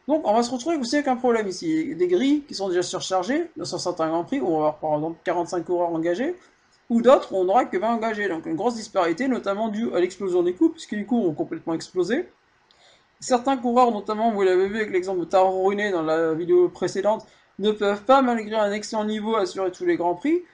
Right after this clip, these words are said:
Donc l'irta, justement, va se battre pour qu'il y ait un peu plus de, d'égalité au niveau des écuries, justement, pour que, bon, voilà,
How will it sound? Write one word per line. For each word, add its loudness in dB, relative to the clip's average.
Donc -6
l'irta, 2
justement, 0
va 2
se -4
battre -2
pour -4
qu'il 2
y -2
ait 2
un 2
peu -2
plus 0
de, 4
d'égalité 0
au 2
niveau -2
des -4
écuries, -2
justement, -4
pour -12
que, -4
bon, -4
voilà, 0